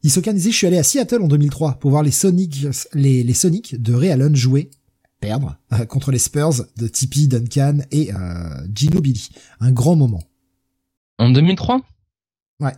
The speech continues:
Speaker 1: c'est ce qu'il nous dit.
Speaker 2: Parce que, euh, je sais que, enfin, je sais,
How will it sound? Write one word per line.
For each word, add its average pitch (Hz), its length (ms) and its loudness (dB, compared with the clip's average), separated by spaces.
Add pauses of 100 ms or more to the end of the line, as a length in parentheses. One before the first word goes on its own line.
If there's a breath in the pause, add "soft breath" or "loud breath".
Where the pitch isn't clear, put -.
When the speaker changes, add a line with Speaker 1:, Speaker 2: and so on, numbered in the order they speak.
(360)
Speaker 1:
c'est - 120 -20
ce - 40 -20
qu'il 110 140 -10
nous 107 60 -6
dit. 92 180 -16 (1040)
Speaker 2:
Parce - 120 -10
que, 135 40 0
euh, 127 800 0 (240)
je 123 160 -4
sais 160 240 0
que, 147 120 -4
enfin, 101 240 -2
je 92 80 -8
sais, 82 180 -12